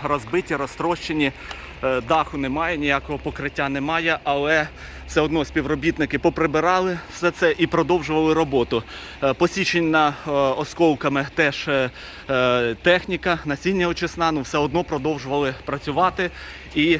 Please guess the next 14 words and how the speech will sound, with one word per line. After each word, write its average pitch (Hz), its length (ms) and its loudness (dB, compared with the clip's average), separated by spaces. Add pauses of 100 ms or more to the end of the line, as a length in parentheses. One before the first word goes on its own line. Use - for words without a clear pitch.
ну, 214 280 -6
от 147 120 -4
зараз 151 300 -2
вам 143 180 -4 (160)
покажу, 139 360 -6
бачите, 139 440 -2 (440)
у-, 139 260 0 (180)
це 147 240 2
уже 143 460 -2
врожай 135 520 -2
цього 180 340 2
року, 165 340 -2
пшениця 165 680 -2 (520)
зібрана. 170 680 0